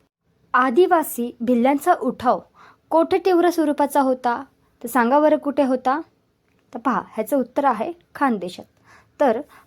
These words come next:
खानदेशात आदिवासी भिल्लांचा उठाव जो काय होता? तो तीव्र स्वरूपाचा होता. पुढील प्रश्न क्रमांक सात. इसवी सन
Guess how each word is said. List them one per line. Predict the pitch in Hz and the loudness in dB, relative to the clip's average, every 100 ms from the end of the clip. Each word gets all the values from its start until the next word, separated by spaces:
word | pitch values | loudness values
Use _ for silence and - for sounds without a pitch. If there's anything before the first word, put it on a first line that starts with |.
| _ | _
खानदेशात | 277 285 339 311 269 269 - - | -2 0 2 0 0 -2 -6 -6
आदिवासी | 226 247 285 240 247 | -4 -2 -2 -2 -4
भिल्लांचा | 208 202 190 185 - 226 - _ _ _ _ _ _ _ - | -4 -4 -4 -6 -8 -10 -12 _ _ _ _ _ _ _ -10
उठाव | 233 247 214 | -6 -2 -2
जो | 185 208 | -2 -8
काय | 214 247 | 0 2
होता? | 233 233 | 2 -4
तो | 226 294 415 453 _ _ _ - | -4 -2 -4 -6 _ _ _ -4
तीव्र | 302 311 | 2 4
स्वरूपाचा | 311 262 196 170 - | 4 0 -2 -6 -4
होता. | 311 - - - _ _ _ _ _ _ | -4 -6 -10 -16 _ _ _ _ _ _
पुढील | 311 381 | 0 0
प्रश्न | 370 339 311 | 2 0 0
क्रमांक | 254 202 175 170 190 | 0 -2 -2 -6 -4
सात. | 349 294 269 - _ _ _ _ _ _ _ - | 0 0 0 -8 _ _ _ _ _ _ _ -2
इसवी | 294 - 359 370 | -2 2 4 4
सन | - 233 214 | 4 2 2